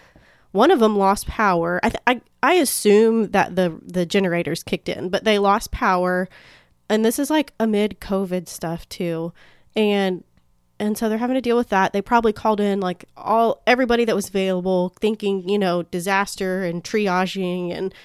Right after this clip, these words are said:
you know, mentality. And one of the hospitals did. I know for sure that they called in all their, like,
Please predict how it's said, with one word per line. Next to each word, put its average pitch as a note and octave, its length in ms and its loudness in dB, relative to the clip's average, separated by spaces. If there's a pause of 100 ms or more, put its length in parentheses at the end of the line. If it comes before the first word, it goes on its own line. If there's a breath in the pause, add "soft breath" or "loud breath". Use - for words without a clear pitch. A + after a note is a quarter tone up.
(380 loud breath)
you G3 140 -2
know, F3 140 0
mentality. F#3 760 -2
And F#3 120 -4
one A#3 120 2
of D4+ 60 2
the A3+ 60 -2
hospitals F3 520 -6
did. F#3 280 -2
I F3 80 -2
know F#3 140 -2
for - 140 -8
sure G#3 200 0
that E3+ 80 -4
they E3+ 140 -2
called F#3 260 -2
in F3 140 -2
all F#3 160 0
their, F3 220 -2
like, E3+ 300 -6